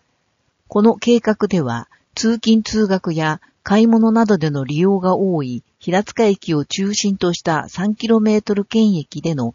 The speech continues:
整備を進めた後、段階的に整備を広げていくこととしている。市内中学校で起きたことから。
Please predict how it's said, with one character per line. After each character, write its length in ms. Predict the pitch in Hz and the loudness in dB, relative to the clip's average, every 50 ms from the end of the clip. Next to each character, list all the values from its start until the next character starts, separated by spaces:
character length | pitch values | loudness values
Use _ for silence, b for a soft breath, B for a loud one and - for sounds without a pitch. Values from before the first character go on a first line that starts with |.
| b b b b | b b b b
整 240 | - - 247 254 240 | 0 4 4 4 6
備 200 | 208 202 175 160 | 4 4 2 2
を 60 | 147 | 0
進 320 | - - 165 - - 196 | -2 -4 -8 -6 -4 -2
め 140 | 190 185 175 | -2 -2 -2
た 140 | - 175 170 | -2 -4 -2
後、 500 | 160 165 160 - - - 165 151 - - _ _ _ _ _ _ _ _ | -2 -4 -6 -6 -6 -6 -6 -6 -6 -10 _ _ _ _ _ _ _ _
段 220 | 156 175 208 220 | -2 0 0 0
階 260 | - - 214 214 220 | 2 2 2 2 2
的 260 | 214 220 202 - 196 180 | 0 -2 -4 -2 -4 -4
に 260 | 175 170 170 160 - _ _ _ | -2 -4 -6 -8 -10 _ _ _
整 280 | - - - 233 233 220 | -8 0 2 4 4 4
備 180 | 185 165 156 | 2 2 0
を 80 | 139 135 | -2 -2
広 300 | - - 151 180 190 185 | -4 -2 -2 0 0 0
げ 80 | 202 | 0
て 100 | - 196 | 0 -2
い 80 | 185 170 | -4 -4
く 80 | - - | -6 -10
こ 160 | _ - 196 | _ -4 -2
と 140 | - 202 - | -2 -2 -4
と 140 | - 147 | -4 -4
し 140 | 127 - - | -4 -4 -6
て 120 | - 143 135 | -4 -4 -4
い 160 | 131 123 110 | -4 -6 -6
る。 240 | 120 117 110 98 - _ _ _ _ _ _ _ _ _ _ _ _ _ _ _ _ _ _ _ _ _ _ _ _ _ _ _ _ _ _ _ _ _ _ _ _ _ _ _ _ _ _ _ _ _ _ _ _ _ _ _ _ _ | -6 -6 -6 -8 -10 _ _ _ _ _ _ _ _ _ _ _ _ _ _ _ _ _ _ _ _ _ _ _ _ _ _ _ _ _ _ _ _ _ _ _ _ _ _ _ _ _ _ _ _ _ _ _ _ _ _ _ _ _
市 200 | - - - 240 | -8 -2 2 2
内 240 | 247 220 185 156 156 | 4 4 2 0 0
中 260 | - - 220 226 233 | -2 -2 -2 -2 0
学 200 | 226 226 233 - _ _ | 0 0 -2 -2 _ _
校 180 | - 185 165 160 | -2 0 0 0
で 260 | 156 147 135 123 - _ | 0 -2 -4 -4 -2 _
起 200 | - 208 - - | -2 -2 -2 -2
き 20 | - | -2
た 100 | 180 165 | -2 -2
こ 160 | - - 147 | -2 -4 -6
と 100 | - 185 | -6 -6
か 160 | - - 120 | -4 -6 -8
ら。 240 | 117 110 98 - | -6 -8 -10 -10